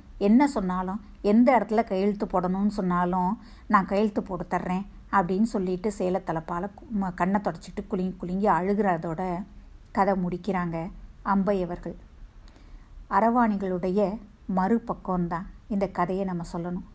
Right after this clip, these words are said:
இப்ப அரவாணிகள் எல்லா இடத்துலையும் முன்னேறிக்கிட்டு வந்தா கூட, இன்னும் சில இடங்கள்ல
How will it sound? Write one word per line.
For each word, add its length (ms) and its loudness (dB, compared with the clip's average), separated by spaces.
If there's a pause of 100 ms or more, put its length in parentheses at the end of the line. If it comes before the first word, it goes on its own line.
(360)
இப்ப 320 2
அரவாணிகள் 500 0
எல்லா 680 2
இடத்துலையும் 680 0
முன்னேறிக்கிட்டு 540 0
வந்தா 320 0
கூட, 460 0 (420)
இன்னும் 340 4
சில 240 -2
இடங்கள்ல 560 -4